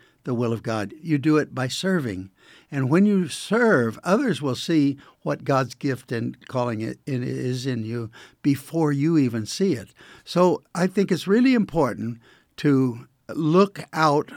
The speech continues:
over the har-, harvest fields of the world.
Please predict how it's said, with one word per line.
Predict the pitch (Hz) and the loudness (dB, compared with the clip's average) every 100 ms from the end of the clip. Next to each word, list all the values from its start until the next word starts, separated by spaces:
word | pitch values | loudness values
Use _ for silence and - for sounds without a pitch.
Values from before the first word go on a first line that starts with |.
| - - | -12 2
over | 156 151 151 | 2 4 2
the | 135 139 | 2 0
har-, | 104 139 139 - | 0 0 0 -4
harvest | 131 147 139 131 | -2 0 0 -2
fields | - 135 127 110 | -2 -2 -2 -4
of | 123 | -6
the | 117 | -6
world. | 101 98 82 | -8 -10 -14